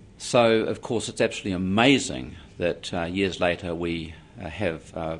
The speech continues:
perhaps arguably the highest rate of abortions of any developed country in the world. And that's, of course, because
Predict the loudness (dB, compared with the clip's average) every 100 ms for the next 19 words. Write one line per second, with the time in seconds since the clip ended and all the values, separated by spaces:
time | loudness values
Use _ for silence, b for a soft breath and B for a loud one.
0 | -10 -10 0 0 0 -4 -2 -2 -6 -8
1 | -10 -2 0 0 -2 -6 -8 -8 -8 -6
2 | -6 -8 -10 -8 -8 -6 -6 -6 -8 -10
3 | -10 -8 -6 -8 -10 -14 -2 2 2 0
4 | -6 -4 -4 -6 -8 -2 -2 -2 -8